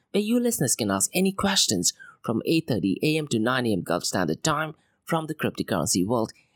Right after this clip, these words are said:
And remember, every Fridays, that is tomorrow, we have an episode called Metaverse Everything, where we solely focus on metaverse, so please check out the episode that's going to be released tomorrow. The format for Metaverse Everything podcast is completely different,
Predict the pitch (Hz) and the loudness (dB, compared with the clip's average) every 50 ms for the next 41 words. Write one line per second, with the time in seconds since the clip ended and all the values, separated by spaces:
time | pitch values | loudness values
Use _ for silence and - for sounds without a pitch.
0 | _ - 170 170 165 165 170 170 170 151 127 113 - - - 151 160 156 139 147 | _ -2 0 0 2 2 0 0 0 0 -2 -2 -2 -2 -2 0 0 0 0 0
1 | 143 135 - - 165 165 180 180 165 110 98 92 92 - 107 87 - 104 - - | -2 -2 -2 -2 -2 0 0 -2 0 0 0 0 0 0 -2 -2 0 -2 0 2
2 | 113 110 113 117 131 127 98 67 - - _ _ _ _ _ _ - - 147 156 | 2 2 2 2 2 2 2 0 -2 -6 _ _ _ _ _ _ -2 0 0 0
3 | 139 131 143 139 147 170 - - - - 110 95 - - 95 90 104 120 139 147 | 2 0 0 0 0 0 0 0 0 0 0 -2 -2 -2 -2 0 0 0 0 0
4 | 151 135 135 143 143 - - - - 190 165 127 104 85 - 113 107 98 - _ | -2 -2 -2 0 -2 -2 -2 0 0 0 2 0 -2 -2 0 -2 -2 -2 -4 _
5 | _ _ _ _ _ _ - 160 170 165 190 185 - - 247 247 208 139 110 - | _ _ _ _ _ _ -2 -2 0 0 2 2 2 2 2 2 2 2 0 0
6 | 117 98 - - 104 - - 87 90 104 104 104 - 80 - 147 131 117 - - | -2 -2 -2 0 0 0 0 2 2 0 0 0 -2 -2 0 0 0 0 -2 -4
7 | _ _ _ _ - - 147 139 - - 156 151 - - 170 165 - 139 143 139 | _ _ _ _ -2 -2 -2 -2 -2 -2 -2 -2 0 -2 -2 -2 -2 -4 -2 0
8 | 127 139 170 180 - - - - 117 95 85 - 107 104 - - - 123 107 101 | 2 2 2 0 -2 -2 -2 0 0 0 0 0 -2 -4 -4 -4 -4 -4 0 0
9 | 113 107 107 101 90 123 139 131 - - 113 101 98 110 131 139 104 85 73 - | 2 2 2 2 2 0 0 0 0 0 2 2 2 2 2 2 2 2 0 0
10 | - _ _ _ _ _ _ _ - 127 - 151 139 131 123 110 123 - 123 113 | -4 _ _ _ _ _ _ _ -6 -4 0 0 0 0 0 -4 -4 -4 -2 -2
11 | 110 104 98 95 107 101 - 107 76 87 - - 98 98 - 160 160 170 - - | 0 -2 0 -2 -2 0 0 -2 0 -2 -2 -2 -2 -4 -2 -2 -2 -2 -2 -2
12 | - 156 151 - - _ _ _ _ _ _ - 135 - - - 123 123 135 160 | -4 -2 -2 -2 -4 _ _ _ _ _ _ -4 -2 -2 0 -2 -4 -2 -2 -2
13 | 156 - - 98 92 131 180 202 196 - - 95 78 | -2 0 -2 -2 0 2 0 0 0 0 -2 -2 -2